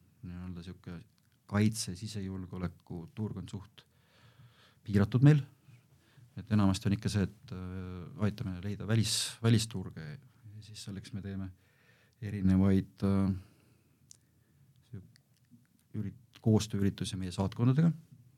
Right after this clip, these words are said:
Äh, korraldame, aitame ettevõtetel käia messidel ja,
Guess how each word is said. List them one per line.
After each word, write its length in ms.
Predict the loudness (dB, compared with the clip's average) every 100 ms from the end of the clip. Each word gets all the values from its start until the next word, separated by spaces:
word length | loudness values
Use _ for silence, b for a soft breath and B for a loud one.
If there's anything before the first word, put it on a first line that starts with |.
| _ b b b b b -14
Äh, 300 | -10 -8 -8 -8 -12 -16
korraldame, 720 | -14 -12 -12 -8 -2 0 0 -4 _ -2
aitame 360 | -2 0 -6
ettevõtetel 540 | -6 -10 -12 -12 -8 -8 -10 -12
käia 220 | -10 -8 -8
messidel 400 | -6 0 0 0 -6 _ _ _ _ _ _ _ _ _ -12
ja, 340 | -6 0